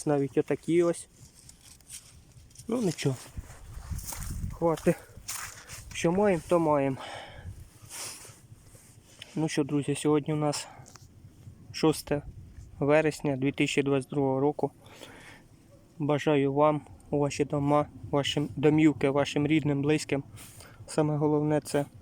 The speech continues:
перемоги, мирного неба і міцного здоров'я. Будьте здорові, і все в нас буде, Україна.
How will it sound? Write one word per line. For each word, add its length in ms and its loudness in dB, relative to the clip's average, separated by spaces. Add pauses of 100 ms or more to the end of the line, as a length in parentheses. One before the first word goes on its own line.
(140)
перемоги, 520 4
мирного 360 2
неба 260 2
і 60 0
міцного 380 0
здоров'я. 420 0 (1080)
Будьте 400 0
здорові, 600 2 (440)
і 40 -2
все 200 0
в 40 4
нас 200 0
буде, 300 0 (120)
Україна. 520 -2